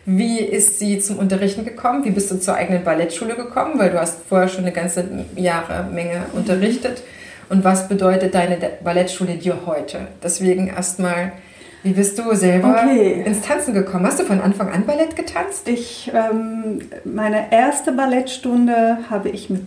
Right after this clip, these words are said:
Speaker 2: drei absolviert und ist tatsächlich eine von meinen ersten Erinnerungen.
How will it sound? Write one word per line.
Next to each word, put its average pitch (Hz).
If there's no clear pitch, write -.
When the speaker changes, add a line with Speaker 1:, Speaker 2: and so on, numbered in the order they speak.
Speaker 2:
drei 202
absolviert 240
und 226
ist 226
tatsächlich 220
eine 214
von 214
meinen 214
ersten 208
Erinnerungen. 196